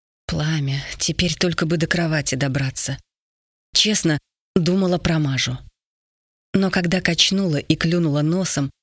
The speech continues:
с размаху приземлилась щекой на подушку. Если бы только снять корсет.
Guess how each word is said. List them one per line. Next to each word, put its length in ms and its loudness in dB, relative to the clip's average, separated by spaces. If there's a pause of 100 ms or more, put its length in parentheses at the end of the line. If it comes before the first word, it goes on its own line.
(140)
с 140 0
размаху 520 0
приземлилась 600 0
щекой 400 0
на 100 0
подушку. 640 -4 (1160)
Если 360 0
бы 120 -2
только 300 -2
снять 340 0
корсет. 600 -4